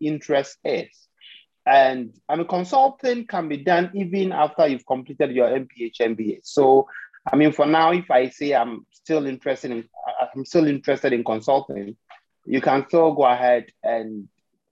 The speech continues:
and, and dive in. But it all depends on your short-term and long-term goals. So if, if you are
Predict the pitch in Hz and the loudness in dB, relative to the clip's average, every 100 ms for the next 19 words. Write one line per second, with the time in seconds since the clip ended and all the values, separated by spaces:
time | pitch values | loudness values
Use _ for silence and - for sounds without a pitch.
0 | - - 117 117 - 117 117 110 107 _ | -12 -4 -2 -4 -4 -4 -2 -4 -8 _
1 | _ _ - 143 131 127 117 101 95 - | _ _ -4 2 4 4 0 -2 -4 -8
2 | - 127 127 - 170 165 147 123 - 143 | 0 2 2 2 2 4 2 -6 -8 -8
3 | 139 135 120 113 113 110 - 139 - 127 | -6 -4 -4 -4 -6 -8 -4 -4 -4 -4
4 | 120 117 117 _ _ _ _ _ 117 120 | -2 -4 -12 _ _ _ _ _ -2 2
5 | 127 123 127 110 107 101 - - - 131 | 2 0 -4 -4 -4 -6 -6 -14 -2 0
6 | 123 135 135 - - - 127 - - _ | 0 0 -4 -6 -16 -12 -12 -14 -20 _
7 | - 127 131 131 131 123 120 117 | -10 -2 0 4 6 8 6 4